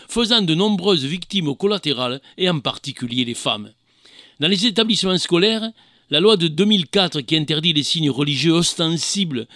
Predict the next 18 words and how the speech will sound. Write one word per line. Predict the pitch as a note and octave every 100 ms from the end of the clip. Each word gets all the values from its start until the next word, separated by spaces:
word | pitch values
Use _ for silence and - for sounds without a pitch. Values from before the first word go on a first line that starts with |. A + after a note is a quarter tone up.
| - - -
a | E3
rendu | D#3+ D3 C#3+ D#3
les |
choses | C3+ D#3+ D3 C3
confuses. | D3+ D3 - D#3+ B2+ G#2 - - - -
Elle | E3 F#3+
fut | D#4 B3+
adoptée | F3+ D#3+ - C4
dans | A3 E3
un | F#3+ F#3
contexte | F3 E3 A#3 -
de | D#3
forte | C3+ A#3+ A#3 D#3+ B2+
tension | F3 F#3+ D#3 F3 A3 - - _ -
et | E3
instrumentalisée | C4+ - G#3 G#3 G3+ F#3+ F3+ E3 E3+
par | C3 -
Sarkozy | A3 - D3 D#3+ B2 D#3+